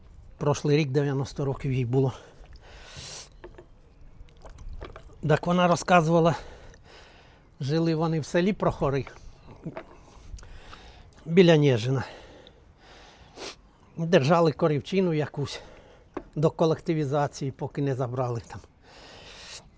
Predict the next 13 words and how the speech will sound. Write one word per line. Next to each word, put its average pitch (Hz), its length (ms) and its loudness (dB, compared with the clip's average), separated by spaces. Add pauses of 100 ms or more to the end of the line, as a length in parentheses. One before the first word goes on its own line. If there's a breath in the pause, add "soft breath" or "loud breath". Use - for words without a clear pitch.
(1160)
І, 185 100 -2
коротше, 196 460 6 (1400 loud breath)
робили 196 480 10
вони 185 240 6
масло, 220 480 6 (120)
отакі 180 420 4
грудки, 180 480 4 (960 loud breath)
і 175 60 2
носили 208 440 4
на 202 140 4
станцію 190 600 2
в 147 60 -2
крути. 202 520 2